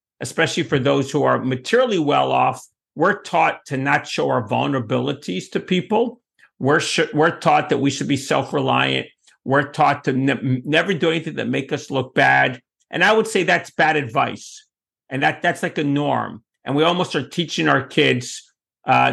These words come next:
"Don't take risks. Don't do things that make you look bad. Let's try to be overprotective of our kids, overprotective of ourselves." And, uh, and I understand why people wanna look good, but it really helps to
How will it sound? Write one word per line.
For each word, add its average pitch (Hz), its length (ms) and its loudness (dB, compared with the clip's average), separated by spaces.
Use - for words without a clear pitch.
"Don't 175 260 2
take 165 240 0
risks. 147 520 -2
Don't 160 280 -2
do 160 100 0
things 147 320 -2
that 135 160 -2
make 127 220 -2
you 135 100 -2
look 131 260 -2
bad. 123 520 2
Let's 147 260 -2
try 165 140 2
to 151 80 2
be 139 200 -2
overprotective 151 1120 0
of 127 160 0
our 123 120 0
kids, 196 480 0
overprotective 143 880 -2
of 120 120 0
ourselves." 160 800 0
And, 143 380 2
uh, 139 460 4
and 135 240 -4
I 214 140 4
understand 175 440 0
why 147 140 2
people 135 360 -4
wanna 120 380 -2
look 127 360 -4
good, 123 360 -2
but 139 160 2
it 151 80 -2
really 220 320 2
helps 165 500 0
to 139 480 -4